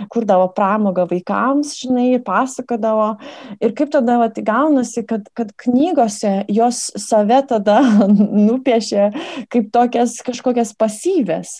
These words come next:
Tai kas čia veikia, vat, vidury, žinai, ir aš tada tokia visiškai detektyvė,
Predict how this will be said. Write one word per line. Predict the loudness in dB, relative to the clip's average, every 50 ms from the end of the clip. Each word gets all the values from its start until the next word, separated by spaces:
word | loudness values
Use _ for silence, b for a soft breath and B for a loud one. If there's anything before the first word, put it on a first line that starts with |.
| -12 -12 -12 -8
Tai | -8 -8 -6
kas | 0 0 0 0 0 -2
čia | 0 0 0 2
veikia, | 2 2 2 2 0 -2 -2 -2 -2 -2 -2 -4 -6 -4
vat, | -2 -2 -2 -2 -4 -8 -8 -6 -6 -6 -4 -4
vidury, | -2 0 0 0 2 2 2 2 2 2 2 0
žinai, | 0 -2 -2 -2 0 2
ir | 2 2
aš | 0 0 -2 -2 0
tada | 2 2 4 4 2
tokia | 0 0 0 0 2 2
visiškai | 2 0 -2 -4 -10 -4 0 2 2 4
detektyvė, | 2 2 2 2 0 0 -2 -2 -6 -12 -4 0 2 4 6 4 4 4 4 4 4